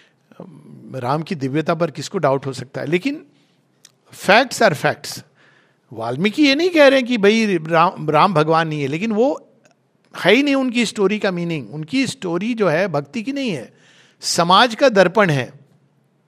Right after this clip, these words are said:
That's all it is। Same with Mahabharata, समाज का दर्पण है, वो कृष्ण अवतार का वर्णन नहीं है।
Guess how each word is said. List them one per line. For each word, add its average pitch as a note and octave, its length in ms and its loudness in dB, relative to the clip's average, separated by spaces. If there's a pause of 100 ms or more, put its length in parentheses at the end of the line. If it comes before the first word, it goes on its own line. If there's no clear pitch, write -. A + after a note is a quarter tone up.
(880)
That's F#3+ 280 0
all F3+ 260 4
it A#2+ 160 -14
is। - 80 -20 (360)
Same D4+ 220 2
with D4+ 140 -2
Mahabharata, C4 640 2
समाज B3+ 440 -4
का A#3+ 120 -4
दर्पण F3+ 380 -4
है, A2 260 -14 (1300)
वो F3 80 -2
कृष्ण A#3 400 -2
अवतार B3 320 4
का B3 100 0
वर्णन B3 280 -2
नहीं G#3 160 -8
है। G2+ 160 -16